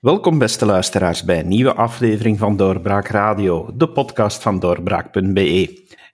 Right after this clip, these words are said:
Ik ben uw gastheer David Geens en mijn gast vandaag is, eh, Paul Bosmans. Hij is, eh, stichtend, eh,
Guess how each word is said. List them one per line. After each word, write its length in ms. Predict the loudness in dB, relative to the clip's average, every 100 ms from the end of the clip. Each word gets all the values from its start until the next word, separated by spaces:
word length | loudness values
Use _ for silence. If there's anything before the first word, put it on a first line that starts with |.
| _
Ik 180 | -4 0
ben 120 | 2
uw 80 | 2
gastheer 460 | 2 0 0 0 2
David 340 | 2 2 -2
Geens 480 | 0 0 0 -4 -4
en 140 | -2
mijn 160 | -2 0
gast 300 | 0 -2 0
vandaag 540 | 2 2 2 0 -4
is, 560 | -4 -4 -2 -6 -6 -10 -6
eh, 160 | -2 -2 -2 _
Paul 380 | -2 -2 -4 -8
Bosmans. 960 | -10 -2 -2 0 2 2 0 -2 -6 -10 -18 -20 -18
Hij 260 | -2 2 4
is, 360 | 4 2 0 2
eh, 360 | 2 4 2 0 -6
stichtend, 920 | -6 -2 -2 -2 0 0 0 -2 0
eh, 520 | 2 4 4 4 2